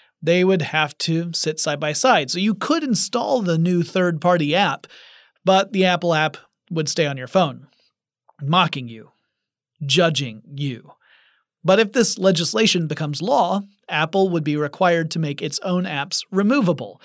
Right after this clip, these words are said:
so that people could choose to go with a competitor if they wanted to. The argument is that by making it impossible to remove the apps, Apple is discouraging competition. And since Apple is the source of both those apps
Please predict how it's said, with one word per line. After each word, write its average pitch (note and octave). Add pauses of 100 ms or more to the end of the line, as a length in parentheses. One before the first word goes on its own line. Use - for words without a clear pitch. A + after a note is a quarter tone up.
(300)
so E3
that D#3+
people E3
could F3
choose F#3
to E3
go D#3
with C#3+
a C#3
competitor C3+
if D3
they C#3+
wanted C3+
to. B2 (320)
The D#3+
argument A3+
is E3
that F3+ (380)
by D#3+
making A3
it G#3+
impossible E3+
to E3
remove E3
the C#3
apps, A#2+ (320)
Apple F3
is D#3+
discouraging D3+
competition. C3+ (260)
And G3+
since F#3
Apple F#3
is D3+
the E3
source D3+
of D3+
both F3+
those E3
apps G#3+